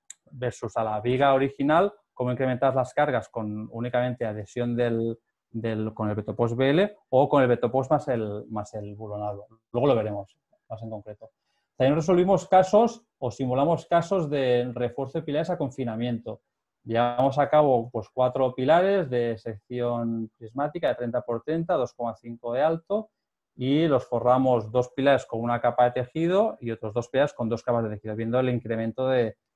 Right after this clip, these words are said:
de carga admisible por uno y por otro. Y por último, también, eh, evaluamos el refuerzo de vigas a cortante, ¿vale?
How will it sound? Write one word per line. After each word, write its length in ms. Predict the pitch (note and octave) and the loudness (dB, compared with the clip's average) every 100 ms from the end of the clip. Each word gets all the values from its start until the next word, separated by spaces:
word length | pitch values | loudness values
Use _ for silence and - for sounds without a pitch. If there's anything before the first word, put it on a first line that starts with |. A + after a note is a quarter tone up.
| _ | _
de 160 | A2+ G#2 | -20 -10
carga 520 | A2 G#2+ A2+ B2 - - | -4 -2 0 -2 -4 -12
admisible 480 | G#2+ G#2 - A2 A#2+ | -10 -10 -10 -8 -8
por 160 | A#2 | -6
uno 140 | G#2+ A#2 | -6 -6
y 40 | |
por 160 | A2 G2 | -6 -8
otro. 280 | G2 - - _ _ _ _ _ - | -8 -12 -20 _ _ _ _ _ -6
Y 120 | A#2+ | -2
por 220 | B2 C3 | 4 6
último, 720 | D#3+ E3 F#3+ G3 G#3+ A#3 - | 6 4 4 6 6 6 0
también, 720 | - B2+ B2 C#3 D3 D3 D3 B2+ - | 0 2 4 2 4 2 0 -4 -2
eh, 920 | C3+ B2+ B2+ B2 A#2+ A#2+ A#2+ A#2+ B2 - _ _ - | 0 2 4 4 2 0 -2 -4 -8 -12 _ _ -8
evaluamos 880 | A#2 A#2+ A#2+ A#2+ C3+ D3+ E3 E3+ - _ | 0 2 4 4 4 4 2 0 -18 _
el 380 | A#2 A2+ G#2+ G#2+ | -8 -6 -4 -6
refuerzo 460 | A2+ A2+ A#2+ - | -8 -6 -8 -4
de 60 | C3 | -2
vigas 260 | B2+ B2+ C3+ | 0 -2 -2
a 60 | |
cortante, 720 | C3 B2 B2 F3 E3+ G#3 C4 - _ _ _ _ _ _ _ - - | -2 0 2 0 2 0 0 -6 _ _ _ _ _ _ _ -20 -10
¿vale? 380 | A#2+ C3 G3+ | -2 0 0